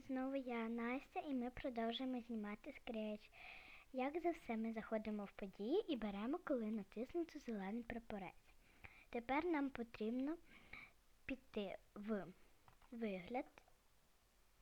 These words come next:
і знайти задати розмір. Шукаємо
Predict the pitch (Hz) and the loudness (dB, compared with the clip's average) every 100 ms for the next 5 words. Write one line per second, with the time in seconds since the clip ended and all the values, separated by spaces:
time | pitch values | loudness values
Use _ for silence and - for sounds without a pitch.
0 | - - 339 330 294 269 240 277 311 - | -6 2 2 4 2 2 0 0 0 -2
1 | - - 233 247 247 247 233 - 294 226 | -10 -10 0 2 4 2 2 2 2 2
2 | 180 175 180 175 - - - - - - | 0 -6 -8 -8 -10 -16 -20 -20 -20 -20
3 | - - - - - - - 311 226 185 | -20 -20 -20 -20 -16 -10 -10 -6 -4 -4
4 | 180 | -6